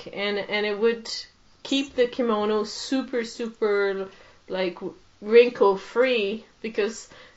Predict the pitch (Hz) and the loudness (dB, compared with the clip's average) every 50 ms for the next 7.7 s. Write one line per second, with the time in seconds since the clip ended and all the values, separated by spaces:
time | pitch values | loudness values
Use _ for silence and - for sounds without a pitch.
0 | _ - 226 247 262 302 302 - 294 247 233 233 233 214 202 226 214 214 214 202 | _ 4 4 6 6 4 4 6 6 8 8 8 6 4 4 4 4 4 2 0
1 | 202 214 226 240 277 285 - - 233 202 196 196 196 196 190 165 175 196 208 202 | 0 2 2 2 2 0 0 0 2 2 4 4 4 4 4 4 2 2 2 2
2 | 196 196 190 - - 214 208 202 202 208 226 233 208 190 190 190 190 180 180 190 | 0 -2 -2 -4 -8 -6 -4 -4 -2 -2 -2 0 0 0 2 0 0 0 2 2
3 | 190 196 196 202 202 - - - - - - _ 190 202 185 - - - - - | 4 4 4 4 2 -2 -8 -14 -16 -18 -16 _ -2 -2 -2 -2 -8 -16 -20 -20
4 | - - - - - - - - - 220 220 208 214 220 220 214 202 196 196 196 | -20 -20 -20 -20 -20 -20 -16 0 4 4 6 6 4 2 4 4 2 2 4 2
5 | 196 190 180 180 233 233 226 214 226 220 - - - - 220 214 214 - - 208 | 0 0 2 2 2 2 4 2 2 2 0 -8 2 4 4 4 4 2 2 4
6 | 180 185 196 202 196 190 190 185 190 - 107 175 185 190 180 180 175 165 156 156 | 6 6 6 6 4 4 4 4 2 2 2 2 2 2 2 2 2 2 4 2
7 | 151 143 131 127 - 151 156 156 156 170 190 233 226 | 0 -2 -4 -4 -4 -4 -4 -2 0 0 0 0 -2